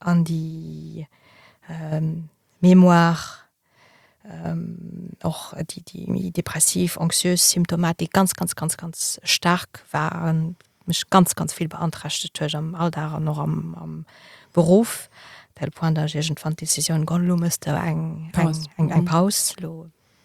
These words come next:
Speaker 1: voilà, lo, guckst du wirklich nur, nur deiner Gesundheit. Ähm, ja, das, das war mein, das war déjà lief tun. Und, ähm,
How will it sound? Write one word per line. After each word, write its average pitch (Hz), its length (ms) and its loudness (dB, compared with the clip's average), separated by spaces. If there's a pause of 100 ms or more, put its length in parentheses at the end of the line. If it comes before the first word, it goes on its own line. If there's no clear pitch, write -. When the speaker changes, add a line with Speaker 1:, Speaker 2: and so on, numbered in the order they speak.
(140)
Speaker 1:
voilà, 160 260 -4
lo, 165 380 -12
guckst - 260 -8
du 165 60 -6
wirklich - 340 2
nur, 165 260 0 (400)
nur 185 80 4
deiner 175 240 4
Gesundheit. 202 680 2 (800)
Ähm, 180 760 6 (920)
ja, 156 360 4
das, - 720 -6 (1400)
das 185 200 4
war 208 100 8
mein, 190 540 4 (460)
das 180 160 4
war 185 100 6
déjà 180 260 6
lief 139 280 -4
tun. - 320 -10 (180)
Und, 180 340 0 (140)
ähm, 180 500 2